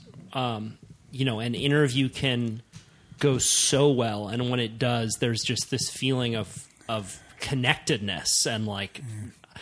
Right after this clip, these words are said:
Speaker 1: nourishment when you get up from one of those ones, when
Speaker 2: Mm.
Speaker 1: the guest can have some kind of insight that they didn't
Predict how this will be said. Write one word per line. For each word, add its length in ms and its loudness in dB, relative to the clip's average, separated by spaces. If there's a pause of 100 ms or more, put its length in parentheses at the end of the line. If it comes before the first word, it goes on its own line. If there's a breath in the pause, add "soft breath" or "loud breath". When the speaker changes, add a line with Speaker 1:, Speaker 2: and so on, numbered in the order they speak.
(160 loud breath)
Speaker 1:
nourishment 800 2
when 160 -2
you 60 -4
get 180 -2
up 200 -2
from 140 -4
one 140 -2
of 100 -4
those 280 -4
ones, 340 -6
when 160 -4
Speaker 2:
Mm. 180 -6
Speaker 1:
the 100 2
guest 480 0
can 120 0
have 300 -2
some 240 2
kind 240 -2
of 80 -8
insight 640 0
that 180 -2
they 180 -2
didn't 380 -6